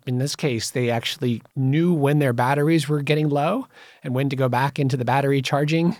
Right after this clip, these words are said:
shed in order to charge themselves up. And it was quite a scene. We were all kind of blown away by that. And so you're talking about bringing those from fenced settings like that, as you're describing, which have low variability, there's certainly no bikers or pedestrians who are gonna get in their way,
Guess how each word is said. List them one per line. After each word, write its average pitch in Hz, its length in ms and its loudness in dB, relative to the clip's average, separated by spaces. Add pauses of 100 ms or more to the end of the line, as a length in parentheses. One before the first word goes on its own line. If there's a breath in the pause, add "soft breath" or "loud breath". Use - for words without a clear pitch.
(140)
shed 170 440 -2
in 170 240 -2
order 147 160 0
to 139 120 -4
charge 147 260 2
themselves 143 420 0
up. 180 240 -4
And 127 180 0
it 160 140 -2
was 165 200 -2
quite 180 260 0
a 190 60 4
scene. 180 340 0
We 127 120 2
were 127 160 0
all 143 200 0
kind 143 180 -4
of 127 80 -2
blown 135 220 0
away 135 240 -2
by 104 180 -6
that. 98 260 -8
And 107 140 -6
so 110 340 -4 (160 soft breath)
you're 123 140 0
talking 120 340 -4
about 110 280 -4
bringing 120 320 2
those 113 280 0 (120)
from 131 680 0 (360)
fenced 151 340 0
settings 127 500 -2
like 101 220 -6
that, 101 240 -6
as 104 160 -8
you're 107 100 -6
describing, 123 680 -2
which 110 180 -8
have 110 340 -6
low 135 380 2
variability, 123 760 2
there's 127 240 -6
certainly 127 280 0
no 120 160 2
bikers 120 560 0
or 110 80 -2
pedestrians 120 720 0
who 135 100 0
are 113 80 -2
gonna 117 180 -2
get 113 140 -2
in 113 80 -2
their 123 140 2
way, 143 340 2